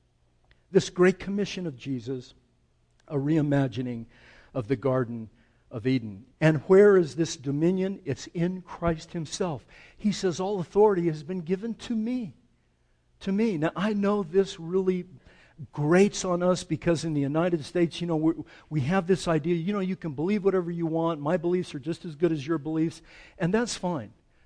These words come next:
My God is just as good as your God, and I can believe whatever I want. I can, I can create a God of my own. And whatever I want to believe about God, I can believe about God. But be honest, folks. If you do that,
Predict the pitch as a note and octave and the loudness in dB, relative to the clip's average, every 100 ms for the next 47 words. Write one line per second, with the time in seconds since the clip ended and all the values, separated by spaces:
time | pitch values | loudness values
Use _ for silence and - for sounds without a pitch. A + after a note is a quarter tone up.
0 | _ C#3+ F#3 G3 G3 G3 F#3 C#3+ G#3+ - | _ 4 6 8 10 10 6 0 -6 -4
1 | F3 C3+ F#3+ E3 F#3+ D#3 D#3+ D3+ D3+ C#3+ | -8 4 4 4 0 0 2 4 2 0
2 | D#3 A3+ B3 G#3 G#3 G3 F3 F#3 F#3+ F3+ | 2 4 4 4 4 4 2 4 4 4
3 | F3 D#3+ D#3 A3 G#3+ F3 F3 G3 - A3 | 2 2 0 -2 -2 -2 -2 -6 -4 2
4 | G#3+ E3 F3+ F#3 D#3+ D#3 C#3+ D3 C#3+ A2 | 2 4 4 4 0 -2 -2 -2 -4 -6
5 | - _ _ _ _ _ _ _ _ _ | -18 _ _ _ _ _ _ _ _ _
6 | _ _ _ _ _ _ C3 D#3 A3+ A3 | _ _ _ _ _ _ 0 6 6 6
7 | G#3 G3+ G3+ D#3+ F3 F#3 E3+ D#3 C#3+ D3+ | 4 4 0 0 0 2 2 2 2 2
8 | D3 C#3+ C3+ C#3 C3 D3 C3 A#2 A2+ A#2 | 2 0 -4 -8 -4 -4 -4 -6 -6 -4
9 | A#2+ F2 _ _ _ _ _ _ _ _ | -6 -6 _ _ _ _ _ _ _ _
10 | _ _ _ D3+ D#3+ D3+ A3+ G#3 F#3 C3 | _ _ _ -4 -4 0 2 2 0 -2
11 | - - C3+ B2+ - - _ _ G#3+ G#3+ | -8 -8 -8 -8 -14 -20 _ _ 0 2
12 | A3+ F#3+ F3+ G3 C#3 G2+ | -4 -4 -4 -2 -4 -6